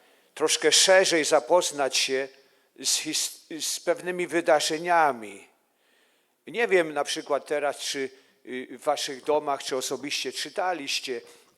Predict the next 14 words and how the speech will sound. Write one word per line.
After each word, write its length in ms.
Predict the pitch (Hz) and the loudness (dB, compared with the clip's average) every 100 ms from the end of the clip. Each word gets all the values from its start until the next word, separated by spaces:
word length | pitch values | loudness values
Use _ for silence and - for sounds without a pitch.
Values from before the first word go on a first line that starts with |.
| - | -6
y, 220 | 131 127 - - | -4 -4 -8 -14
y, 140 | 139 131 _ _ _ - - | -14 -16 _ _ _ -20 -8
wszystko 380 | - 190 - 165 | -4 -2 0 2
to, 140 | 170 | 0
co 160 | 165 139 | 0 -4
związane 580 | 147 143 151 156 147 | -4 -2 0 0 0
jest 260 | 135 127 - | -4 -4 -4
z 200 | - - | -6 -6
krzyżem. 760 | - - 185 156 - 110 - _ _ _ _ _ _ _ _ _ _ _ _ _ _ _ _ _ _ - | -6 -4 -4 -4 -8 -12 -18 _ _ _ _ _ _ _ _ _ _ _ _ _ _ _ _ _ _ -6
Troszkę 340 | 165 - 180 | -4 -2 0
zajmuje 420 | 180 165 180 175 | 0 0 0 -2
czasu, 360 | 165 175 170 147 | 0 0 -2 -6
gdybyśmy 480 | 135 127 139 139 131 | -8 -6 -6 -4 -4
zechcieli 520 | 147 - 165 139 | -2 0 -2 -4